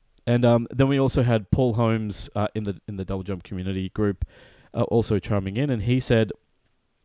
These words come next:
"Depends on the experience that it can offer. Also, with services such as Game Pass and Xbox, the Battlefield series are free to play with your membership." So yeah, like, with E A Play, I think you get, like, Battlefield, games like Battlefield get added after a certain amount of time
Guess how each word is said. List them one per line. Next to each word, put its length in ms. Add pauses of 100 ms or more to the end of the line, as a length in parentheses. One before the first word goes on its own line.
(220)
"Depends 360
on 80
the 100
experience 520
that 120
it 80
can 140
offer. 360 (680)
Also, 520
with 180
services 480
such 220
as 100
Game 220
Pass 300
and 80
Xbox, 580
the 100
Battlefield 480
series 380
are 80
free 180
to 100
play 220
with 180
your 100
membership." 600 (520)
So 140
yeah, 200
like, 240
with 240 (100)
E 140
A 140
Play, 600 (160)
I 60
think 320 (420)
you 140
get, 200
like, 240
Battlefield, 520
games 240
like 100
Battlefield 400
get 180
added 320
after 380
a 60
certain 240
amount 140
of 60
time 460